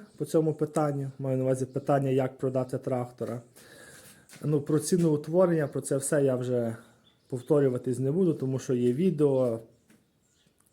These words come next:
і в кінці березня, є відео тижнів два тому про трактора по запчастинах. Тобто ціноутворення, це все на Ютубі є.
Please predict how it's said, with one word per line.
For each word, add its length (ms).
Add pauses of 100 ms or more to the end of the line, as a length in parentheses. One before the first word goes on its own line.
(280)
і 120
в 100
кінці 300
березня, 560
є 220
відео 340
тижнів 500
два 220
тому 520 (400)
про 200
трактора 540
по 140
запчастинах. 1000
Тобто 480 (960)
ціноутворення, 920
це 180
все 380 (1120)
на 140
Ютубі 440
є. 240